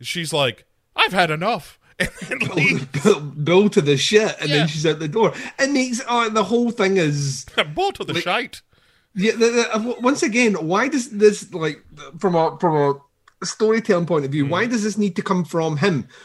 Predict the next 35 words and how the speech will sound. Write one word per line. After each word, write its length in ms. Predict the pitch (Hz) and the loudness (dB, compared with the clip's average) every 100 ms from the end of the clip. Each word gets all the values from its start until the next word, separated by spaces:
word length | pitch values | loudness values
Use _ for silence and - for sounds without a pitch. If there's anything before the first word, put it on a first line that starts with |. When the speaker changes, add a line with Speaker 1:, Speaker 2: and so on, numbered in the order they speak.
| _ | _
Speaker 2:
Why 160 | 175 196 | 0 0
can 180 | 202 220 | 2 2
this 140 | 202 | 2
not 140 | 208 180 | 2 -2
just 160 | 165 | -4
be 60 | 170 | -6
something 320 | 165 165 165 | -4 -4 -4
that 100 | 143 | -6
she 180 | 139 180 | -6 -8
stu-, 180 | 156 - | -8 -10
like, 200 | - 135 - | -8 -8 -8
she's 160 | 131 | -6
in 100 | 131 | -4
the 60 | 131 | -2
house, 220 | 160 160 | -2 -2
she's 180 | - 135 | -6 -4
doing 200 | 147 139 | -2 -2
a, 120 | 123 | -4
a 40 | - | -6
bit 160 | 123 | -6
of 60 | 120 | -6
exploring, 500 | 120 - 151 170 190 | -12 -8 -6 -4 -6
she 160 | - 107 | -8 -16
said 220 | 110 104 | -14 -12
she 80 | 123 | -10
wanted 180 | 143 165 | -6 -2
to 80 | |
do 140 | 202 214 | 0 0
that. 220 | 190 - - - - | 0 -4 -16 -18 -6
Why 360 | 185 220 175 _ _ | -2 0 -2 _ _
does 140 | 190 151 | -2 0
she 280 | - 254 233 | -2 -4 -2
not 200 | 190 165 | -2 -2
stumble 440 | - 165 156 147 | -4 -2 0 2
in 300 | 147 147 | 2 0